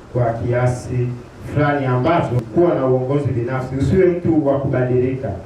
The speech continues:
Leo tunakuona katika namna hii, kesho tunakuona katika namna nyingine. Siku ile tulizungumza uongozi, kanuni ya kwanza ilikuwa ni proactivity.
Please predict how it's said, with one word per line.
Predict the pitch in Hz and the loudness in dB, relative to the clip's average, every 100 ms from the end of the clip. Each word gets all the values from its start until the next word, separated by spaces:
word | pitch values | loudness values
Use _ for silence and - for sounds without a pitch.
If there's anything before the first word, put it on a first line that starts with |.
| - - 131 | -16 -4 0
Leo | 156 | 2
tunakuona | 156 131 127 139 151 143 | 2 2 0 0 0 -2
katika | 131 - - 143 | -4 -6 -4 -2
namna | 147 147 139 | -2 -2 0
hii, | 143 143 139 - - | 0 -2 -4 -12 -6
kesho | 139 151 | -2 0
tunakuona | 127 120 113 127 127 127 | 0 0 -2 0 0 0
katika | 120 - 135 | -2 -4 -4
namna | 120 117 117 113 107 107 - - - 127 | -2 -2 -4 -6 -8 -10 -16 -18 -10 -4
nyingine. | 127 - - | 0 0 2
Siku | - 262 247 | 2 2 2
ile | 220 | 2
tulizungumza | 208 180 165 170 170 175 175 | 2 2 2 2 0 2 2
uongozi, | 160 151 185 185 190 185 | 2 2 2 2 0 -2
kanuni | 156 156 160 | 0 0 0
ya | 147 | 0
kwanza | - 160 165 160 | -2 0 0 0
ilikuwa | 147 127 156 | -2 0 0
ni | 143 127 | 0 -2
proactivity. | 123 131 120 - - 180 185 190 | -2 0 0 -2 -6 -4 -2 -4